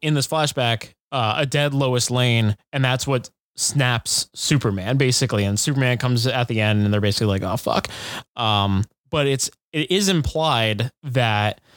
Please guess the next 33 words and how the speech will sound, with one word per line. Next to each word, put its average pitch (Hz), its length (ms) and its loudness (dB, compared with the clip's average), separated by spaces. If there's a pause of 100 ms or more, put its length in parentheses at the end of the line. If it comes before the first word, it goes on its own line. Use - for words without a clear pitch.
(240)
y-, 135 200 -4
using 139 460 0
the 160 80 2
Flash 117 720 -2 (500)
to 131 100 -2
go 117 180 0
back 131 240 0
in 160 100 0
time, 107 540 2 (340)
they've 117 220 0
explored 131 400 0
different 131 300 0
realities, 110 760 0
and 110 480 2 (480)
basically 135 380 0
what 117 160 0
they're 127 100 -4
doing 120 260 2
is 113 120 0
bartering, 110 500 0
where 107 140 2
he's 120 180 2
like, 107 260 0 (360)
Batman's 135 380 0
like, 110 220 -2 (120)
like, 110 200 -2
"I'll, 123 460 0
I'll 135 180 0
save 131 380 0
Harley 123 340 0
Quinn 117 320 0
or 110 60 0
whatever, 104 540 0